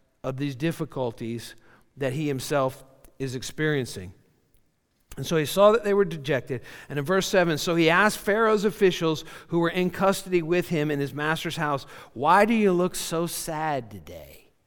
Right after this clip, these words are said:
Boy, that's a, that's a big indication, uh, uh, of someone who has got maturity, is they're aware of the people around them, the world around them, the people, the circumstances. It's not just about them.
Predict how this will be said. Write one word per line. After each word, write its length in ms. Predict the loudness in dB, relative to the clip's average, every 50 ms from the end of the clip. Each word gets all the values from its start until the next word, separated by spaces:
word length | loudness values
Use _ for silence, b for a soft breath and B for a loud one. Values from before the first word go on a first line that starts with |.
| _ _ _ _ _ _ _ _ _ _ _ _ _ _ _ _ -8
Boy, 140 | -4 -2
that's 220 | 0 0 0 0 0
a, 100 | -2 -2 -2
that's 160 | -2 -2 -2
a 60 | -4
big 380 | -4 -2 0 2 2 2 2 2
indication, 1040 | 2 2 2 0 -2 -4 -4 -2 0 0 0 -2 -4 -6 -6 -6 -6 -6 -8 -10 b b b b b b b b -2
uh, 180 | -2 -2 -2 -2 -4
uh, 180 | -2 -2 -2 -4 -6 -4
of 220 | -4 -4 -4 -4
someone 340 | -4 -4 -2 0 0 0 -2
who 240 | -2 -2 -2 -2 -4
has 240 | -4 -6 -8 -12 b b b b b b -6
got 420 | -4 -2 -2 -2 -4 -8 -16 -20 _
maturity, 920 | -10 -8 -8 -8 -6 -6 -4 -2 -2 -2 -4 -4 -6 -8 -10 -10 -10 -10 B B B B _
is 160 | -8 -6 -2
they're 160 | -2 -2 0
aware 400 | 0 -2 -2 -2 0 0 0 -2
of 180 | -2 -4 -6 -6
the 80 | -8
people 440 | -10 -10 -10 -10 -8 -8 -8 -8 -8 -8
around 460 | -8 -6 -4 -4 -4 -4 -6 -8 -10
them, 220 | -14 -18 -20 -20 -20 _ _ _ _ _ _ _ _ _ _ _ _ _ _ _ _
the 60 | -12
world 420 | -8 -4 -2 0 0 0 0 0 -2
around 360 | -4 -4 -6 -6 -8 -10 -12
them, 120 | -12 -14
the 60 | -14
people, 340 | -12 -8 -8 -8 -8 -8 -10
the 80 | -12 -12
circumstances. 1120 | -10 -6 -4 -4 -4 -4 -8 -12 -14 -14 -14 -14 -16 -16 -16 -18 -20 -20 -20 -20 -20 -20 _ _ _ _ _ _ _ _ _ _ _ _ _
It's 120 | -16 -8 -4
not 200 | -2 -2 -2 -2
just 240 | -4 -4 -4 -4 -6
about 360 | -4 -2 -2 -2 -4 -4 -6
them. 380 | -6 -6 -6 -8 -10 -12 -14